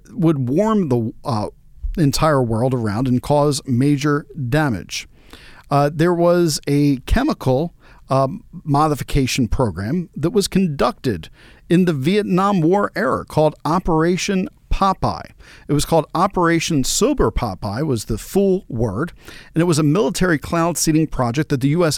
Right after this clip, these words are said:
Air Force took place during nineteen sixty-seven through nineteen seventy-two. And the idea was to extend the monsoon season over specific areas of the Ho Chi Minh Trail.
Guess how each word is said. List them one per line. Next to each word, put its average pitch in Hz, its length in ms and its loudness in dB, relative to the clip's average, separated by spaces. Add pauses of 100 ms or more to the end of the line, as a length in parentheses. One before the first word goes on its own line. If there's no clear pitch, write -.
Air 208 200 0
Force 143 520 -2 (520)
took - 280 0
place 156 420 0
during 151 380 2
nineteen 190 400 2
sixty-seven 160 800 -2 (320)
through 202 380 0 (140)
nineteen 180 760 0
seventy-two. 156 720 0 (480)
And 151 140 4
the 156 160 0
idea 160 380 2
was 151 220 2
to 156 120 0
extend 202 480 0
the 175 40 0
monsoon 151 640 0
season 143 480 0
over 143 360 2 (320)
specific - 800 -2
areas 127 360 -4
of 143 80 -4
the 135 100 0
Ho 160 120 2
Chi 160 220 0
Minh 135 240 2
Trail. - 480 -2